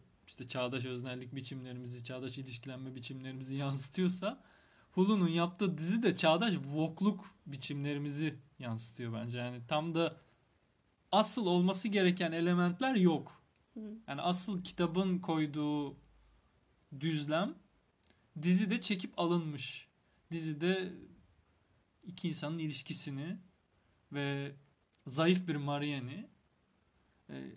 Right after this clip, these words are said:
Speaker 1: güzel ve seksi bir Marianne'i görüyoruz. Ve aynı zamanda zayıf.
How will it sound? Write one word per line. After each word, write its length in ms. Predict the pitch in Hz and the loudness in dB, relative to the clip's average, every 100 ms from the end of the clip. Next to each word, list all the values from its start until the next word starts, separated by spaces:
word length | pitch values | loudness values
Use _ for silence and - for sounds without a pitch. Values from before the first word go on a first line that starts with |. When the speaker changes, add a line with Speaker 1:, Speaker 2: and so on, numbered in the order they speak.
| 170 | -12
Speaker 1:
güzel 500 | 135 147 156 170 160 | -6 0 4 4 4
ve 80 | 147 | -2
seksi 420 | - - - 165 | -4 -4 -2 -2
bir 80 | 143 | -2
Marianne'i 500 | 135 139 143 143 127 | -2 -2 -4 -4 -4
görüyoruz. 560 | 120 113 170 226 - - | -4 -6 -8 -10 -14 -8
Ve 80 | - | -4
aynı 220 | 151 151 | -2 -2
zamanda 360 | 143 135 131 | -4 -4 -6
zayıf. 520 | 120 123 135 185 - | -6 -4 -4 -6 -12